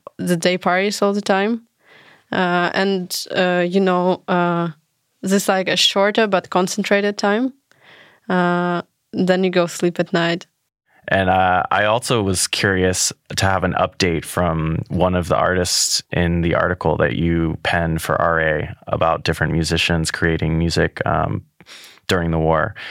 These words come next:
Speaker 2: And it was the first person I believe you mentioned, which was John Object.
Speaker 1: Mm-hmm.
Speaker 2: And the album is called Life.
Speaker 1: Yes.
Speaker 2: And there's this, uh, beautiful photo of the artist sitting in front of his laptop, p-,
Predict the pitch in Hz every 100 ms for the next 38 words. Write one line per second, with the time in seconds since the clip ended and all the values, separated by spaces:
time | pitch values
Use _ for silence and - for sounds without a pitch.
0 | - - 98 98 92 92 90 80 - -
1 | 98 - 139 - 113 107 95 87 85 85
2 | 82 82 82 85 87 80 80 82 85 82
3 | 82 80 76 76 - - - _ - -
4 | 202 202 190 - 90 85 82 85 82 -
5 | 85 90 87 87 - - 78 82 80 78
6 | 98 - - _ _ _ - 180 175 -
7 | - - - - 110 107 101 - - 92
8 | 87 - - - 87 85 78 76 - 98
9 | 104 98 98 - 92 87 82 82 78 -
10 | 82 82 80 - 82 82 80 78 - -
11 | - - - - - - 101 98 92 92
12 | - - - - 98 95 - 90 90 -
13 | 90 82 -